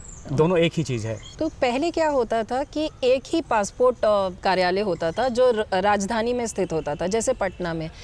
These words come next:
Speaker 2: मगर हमारे काफ़ी सारे ऐसे ज़िले हैं, जैसे कटिहार हो गया, अररिया हो गया, जो बहुत दूर हमारे पटना से, अ, लोकेटेड हैं, तो वहाँ के एप्लीकेंट्स को यहाँ आना पड़ता था सिर्फ, अ, पासपोर्ट, अ, एप्लीकेशन सबमिट करने के लिए।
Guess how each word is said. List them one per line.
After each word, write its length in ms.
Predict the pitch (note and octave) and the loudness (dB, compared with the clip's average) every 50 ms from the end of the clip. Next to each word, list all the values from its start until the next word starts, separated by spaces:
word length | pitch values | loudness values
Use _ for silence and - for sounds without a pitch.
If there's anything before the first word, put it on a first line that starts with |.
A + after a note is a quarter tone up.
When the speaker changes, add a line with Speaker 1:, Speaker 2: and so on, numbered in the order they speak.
| - - - - - | -18 -18 -16 -4 -2
Speaker 2:
मगर 220 | G#3+ A3 B3 C4 | 0 0 2 0
हमारे 300 | C4+ C4 C4 C4 C4+ C#4 | 0 -2 -2 0 0 0
काफ़ी 320 | C#4+ - C4 A3+ A3 C4+ C4+ | 0 0 -2 0 0 -2 -4
सारे 260 | - C4+ C4 B3+ C4 | -2 0 2 2 2
ऐसे 280 | B3 A#3 A3 - B3+ B3+ | 2 2 2 0 0 0
ज़िले 260 | G#3 A3 A3+ G#3+ A3 | 0 -2 -2 0 0
हैं, 260 | A3+ A#3 A#3 A3+ A3+ | -2 -2 -2 -4 -4
जैसे 220 | A3 A3 - A#3 | -4 -2 -2 -2
कटिहार 500 | A3+ - A3 F#3+ G#3 G#3 G#3 G3+ G3 G3+ | 0 0 -2 -2 0 0 0 0 0 0
हो 120 | G3+ G3 F#3 | 0 -2 -2
गया, 220 | F#3+ G3 G#3 G#3 | 0 0 0 0
अररिया 320 | G3+ G3 G3+ F#3+ G#3 A3 A3 | 0 0 0 0 0 0 0
हो 160 | G3+ G3 F#3+ | 0 0 0
गया, 140 | F3+ G3 A3+ | 0 -2 0
जो 160 | G#3+ A#3+ B3+ | 0 0 -2
बहुत 300 | G#3+ G3+ G#3 G#3 C4 A#3+ | 0 -2 0 0 0 -2
दूर 360 | G#3 F#3 F#3 A#3+ C#4 C#4+ C#4 | -2 -2 -2 0 0 0 0
हमारे 480 | C4 B3 A3+ G#3+ G3+ F#3+ G3 G#3 G#3+ G3+ - - - - - - - | -2 -2 -2 -2 0 2 2 0 0 -2 -8 -18 -18 -20 -20 -4 -2
पटना 340 | A3 G3+ - - A3+ A3+ A3+ | -2 -2 0 0 -2 0 0
से, 480 | G#3+ - A#3 A3+ A3+ A3+ A3+ A3 G#3 | 0 0 2 2 2 2 2 2 2
अ, 240 | F#3 D#3 E3+ F3+ F3 | 2 2 2 2 0
लोकेटेड 540 | F3 F#3 F3+ E3+ - G3+ F#3+ - B3 A#3+ G3 | 0 0 -2 0 0 -2 0 2 0 0 0
हैं, 160 | F#3+ G3+ A#3 - - - - - - - - | -2 -6 -8 -10 -16 -18 -18 -18 -18 -4 -2
तो 80 | C#4+ | 0
वहाँ 440 | C4+ G#3 G#3 G#3+ G#3 - D4 D#4+ E4 | 0 2 0 0 0 0 0 0 0
के 120 | D4+ - | 0 0
एप्लीकेंट्स 840 | E4 E4+ D#4 A#3+ A#3 A3 G#3+ - - B3+ A#3+ - C#4+ C#4+ C#4+ - - | 0 0 2 2 2 0 0 0 -2 -2 0 2 0 0 0 -4 -8
को 300 | - - C4 C4 C4+ C#4+ | -4 0 2 4 4 4
यहाँ 400 | D4 A3+ G#3 G#3+ A3 A#3 A#3+ A3 | 4 2 0 0 0 0 0 2
आना 160 | G3 G3 G3 | 2 2 0
पड़ता 400 | F#3+ F#3+ G3+ E3+ F3 - G3 F#3+ | 2 2 0 -2 2 2 0 0
था 280 | F#3 - G3+ A3 C4 C#4 - - - - - | 2 0 0 -2 -2 -2 -8 -14 -16 -14 -8
सिर्फ, 340 | - - C#4 - - - - | 0 2 2 2 2 -4 -2
अ, 180 | - G3+ G3+ | 2 2 2
पासपोर्ट, 640 | G3 - A3 G3+ G3+ G3 - - - A#3+ A#3+ B3+ B3 | 2 4 4 2 2 2 -2 -2 2 4 4 4 4
अ, 800 | B3 - - A3+ G#3 G3+ G3 F#3+ F#3+ F#3+ F#3+ F#3 F#3 - - F#3 | 2 -2 0 0 2 2 2 2 0 0 0 0 -2 0 2 0
एप्लीकेशन 480 | G3 F#3 A3+ A#3 A3+ B3 A#3 - C#4 C#4 | 0 2 0 0 2 2 2 2 0 -4
सबमिट 380 | B3+ A#3 G3+ F#3+ G#3 G#3 G3+ - | -2 -2 -2 -2 -2 -4 -2 -2
करने 240 | E3+ E3 D#3+ D#3+ | -2 -2 -2 -6
के 140 | D#3+ - E3 | -6 -6 -6
लिए। 180 | D#3+ D#3+ E3 | -4 -4 -6